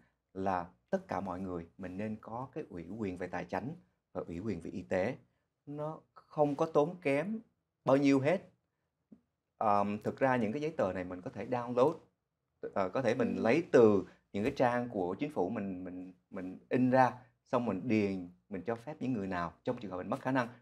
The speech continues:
Speaker 1: có thể đứng ra thay thế mình để có thể quản lý tài chánh của mình, quản lý về y tế của mình. Và nó bao gồm luôn là cái gọi là cái hipa document, có nghĩa là họ có thể đi lấy hồ sơ y tế của mình từ bệnh viện,
Speaker 2: À.
Speaker 1: bác sĩ vân vân. Ba cái đó là ba cái giấy tờ quan trọng.
Speaker 2: Ừ.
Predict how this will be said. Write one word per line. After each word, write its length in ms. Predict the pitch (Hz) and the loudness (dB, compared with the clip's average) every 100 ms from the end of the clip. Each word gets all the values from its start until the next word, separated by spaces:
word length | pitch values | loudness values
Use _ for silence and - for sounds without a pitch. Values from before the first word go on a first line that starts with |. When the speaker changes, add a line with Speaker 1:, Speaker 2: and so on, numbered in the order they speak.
| _ | _
Speaker 1:
có 100 | - | -12
thể 120 | 127 104 | -8 -6
đứng 200 | 110 135 | -6 -2
ra 140 | 107 | -2
thay 160 | - 104 104 | -2 -6 -2
thế 180 | 107 139 | -4 -2
mình 180 | 104 - _ _ - | -4 -6 _ _ -8
để 60 | |
có 80 | 113 | -2
thể 120 | 104 | -2
quản 220 | 101 85 | -2 -4
lý 120 | 101 123 | -4 -6
tài 140 | 92 | -6
chánh 220 | 87 98 | -6 -8
của 100 | - | -6
mình, 120 | 104 87 _ _ | -6 -8 _ _
quản 180 | - 90 | -12 -8
lý 140 | 95 123 | -8 -6
về 100 | - | -6
y 120 | 101 | -2
tế 260 | 107 104 | 2 2
của 120 | 120 135 | 2 2
mình. 120 | 90 - _ _ | 0 -2 _ _
Và 160 | 92 87 | -6 -4
nó 120 | 107 | -2
bao 160 | 117 110 | -2 -2
gồm 340 | 98 90 95 | -2 -4 -4
luôn 220 | 107 104 | -4 -4
là 100 | 95 | -8
cái 200 | 85 107 | -10 -12
gọi 160 | 113 80 | -8 -8
là 80 | 87 | -8
cái 160 | 110 | -8
hipa 300 | 131 180 107 98 | -6 -4 -4 -4
document, 400 | 117 135 95 - | -8 -8 -10 -6
có 80 | |
nghĩa 180 | 135 92 | -4 -2
là 160 | 113 - - _ - | -2 -4 -12 _ -8
họ 100 | 85 | -6
có 120 | 117 | -6
thể 80 | 113 | -8
đi 120 | 107 | -4
lấy 140 | 113 | -4
hồ 240 | 139 107 90 | -2 -2 -2
sơ 240 | - 110 | -2 -2
y 120 | 107 | -4
tế 240 | - 101 127 | -4 -4 -4
của 80 | |
mình 180 | 131 90 87 | -6 -8 -4
từ 260 | 98 87 87 | -4 -4 -6
bệnh 220 | 85 85 | -10 -6
viện, 220 | 80 71 | -6 -6
Speaker 2:
À. 60 | - | -4
Speaker 1:
bác 140 | - | -4
sĩ 200 | - - | -4 -10
vân 160 | 113 107 | -8 2
vân. 160 | 110 104 - - _ | 2 2 -14 -20 _
Ba 160 | 127 127 | 2 2
cái 140 | 135 | 2
đó 180 | 120 151 | 0 0
là 120 | 120 | -2
ba 160 | 95 98 | -4 -6
cái 140 | 127 | -6
giấy 80 | 131 | -6
tờ 80 | 107 | -4
quan 200 | 87 104 | -4 -4
trọng. 180 | 101 87 - _ | 0 0 -2 _
Speaker 2:
Ừ. 60 | _ | _